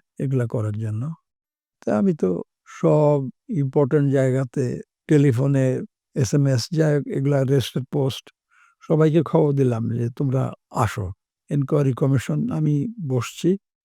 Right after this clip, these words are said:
আমি তোমাদের কাছ থেকে ঘটনা সম্পর্কে শুনবো।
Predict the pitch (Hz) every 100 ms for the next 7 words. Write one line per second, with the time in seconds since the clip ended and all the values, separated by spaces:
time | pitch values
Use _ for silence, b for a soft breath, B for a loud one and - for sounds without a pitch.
0 | - 165 147 120 147 131 131 117 _ _
1 | _ _ _ _ - 139 - - 123 127
2 | - _ _ _ _ _ _ _ _ -
3 | 117 127 143 147 139 147 135 - 139 127
4 | 117 139 113 107